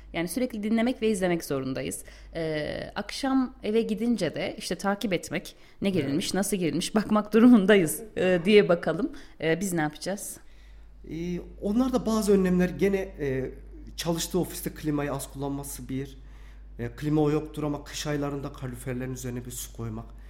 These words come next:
Speaker 2: odanın nemini arttırmak.
Speaker 1: Hı hı.
Speaker 2: Bu bir artı.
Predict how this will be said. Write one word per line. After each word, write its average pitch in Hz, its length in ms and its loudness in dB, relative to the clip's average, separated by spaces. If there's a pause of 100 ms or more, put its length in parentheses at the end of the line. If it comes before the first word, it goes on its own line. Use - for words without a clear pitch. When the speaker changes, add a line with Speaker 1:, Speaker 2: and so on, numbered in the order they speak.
(180)
Speaker 2:
odanın 123 380 -4
nemini 123 260 -4
arttırmak. 113 580 -10
Speaker 1:
Hı 170 40 -6
hı. 160 300 -2 (480)
Speaker 2:
Bu 151 180 -4
bir 147 200 -2
artı. 120 460 -6